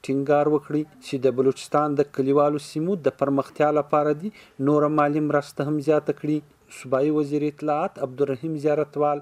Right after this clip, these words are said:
دا یو پروپیګنډه وبلله چې په بلوچستان کې امنیتي وضع خرابه ده. د ده له خولې چې اوس امنیتي وضع د پخوا په پرتله باندې ښه سوې ده او دوی نورې هلې ځلې کوي چې دلته سوله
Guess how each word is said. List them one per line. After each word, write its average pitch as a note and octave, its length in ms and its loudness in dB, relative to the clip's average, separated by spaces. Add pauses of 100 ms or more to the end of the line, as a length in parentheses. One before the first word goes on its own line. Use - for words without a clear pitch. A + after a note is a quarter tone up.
(120)
دا C#3 140 2
یو D3+ 180 0
پروپیګنډه C3+ 800 0
وبلله D3+ 480 2 (180)
چې C#3 180 -6
په B2+ 140 -2
بلوچستان C#3 560 -2
کې - 320 -10
امنیتي C3+ 460 -2
وضع D3 260 0
خرابه D3 460 0
ده. D3+ 80 2 (220)
د C3 140 0
ده C#3+ 120 0
له C#3+ 100 0
خولې F#3 300 -6
چې - 60 -8
اوس C#3+ 300 -2 (180)
امنیتي C3+ 440 -4
وضع D3+ 220 0
د C3+ 220 -4
پخوا D3+ 300 -2
په D3 220 -6
پرتله D3+ 360 -2
باندې D3+ 240 -6
ښه - 260 -16
سوې D3+ 240 2
ده D3+ 140 0 (400)
او C3 140 4
دوی D3+ 240 0
نورې D#3 420 2
هلې C#3+ 300 0
ځلې D#3 300 -2
کوي D#3+ 240 0 (160)
چې - 100 -4
دلته D3 340 0
سوله F3 380 0